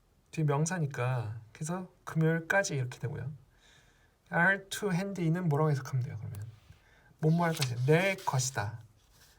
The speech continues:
네, 내 것이었다. 이렇게 되면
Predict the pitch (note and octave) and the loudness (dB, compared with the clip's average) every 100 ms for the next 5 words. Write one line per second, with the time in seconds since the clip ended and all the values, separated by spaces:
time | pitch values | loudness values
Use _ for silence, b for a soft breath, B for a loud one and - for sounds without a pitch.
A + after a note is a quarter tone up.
0 | b b b _ - C#3 C3 D3 F3 F3 | b b b _ -6 -2 2 2 0 -2
1 | C#3+ D#3 D3+ - G#2 G#2 - - C#3+ - | -2 0 -4 -6 -8 -8 -12 -6 -6 -4
2 | C3+ B2 F3 | 0 0 0